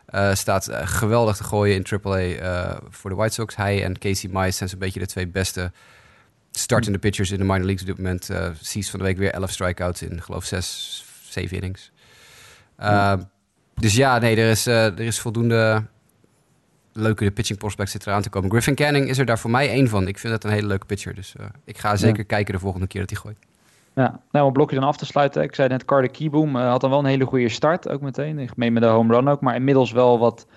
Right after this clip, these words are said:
Speaker 2: wat stilgevallen. Hij zit nu op een, eh, on-base percentage van tweeënveertig en nog steeds maar op twee homers en twee R B I's. Dus misschien toch even, eh,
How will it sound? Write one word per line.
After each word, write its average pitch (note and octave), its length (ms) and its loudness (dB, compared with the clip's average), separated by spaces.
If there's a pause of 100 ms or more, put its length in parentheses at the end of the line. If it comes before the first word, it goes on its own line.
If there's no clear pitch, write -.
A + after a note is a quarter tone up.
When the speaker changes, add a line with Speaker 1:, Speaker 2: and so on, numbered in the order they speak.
(320)
Speaker 2:
wat A#2+ 120 -4
stilgevallen. C#3+ 680 4
Hij D3 120 -2
zit A#2+ 140 -6
nu A#2+ 100 -4
op A2+ 160 -4
een, A2+ 220 -2
eh, A2 160 -4
on-base A2+ 580 2
percentage A2+ 400 2
van A2+ 120 -4
tweeënveertig B2+ 680 2
en C3 80 -2
nog A2 80 0
steeds A2+ 180 2
maar A2 120 2
op G#2 120 -4
twee A#2 180 2
homers G#2+ 280 2
en G#2 80 -2
twee A2 160 2
R G#2+ 160 6
B G2+ 60 -4
I's. A2+ 280 2
Dus C#3+ 100 -10
misschien A#2 280 -6
toch A2+ 240 -2
even, - 280 -2
eh, - 60 4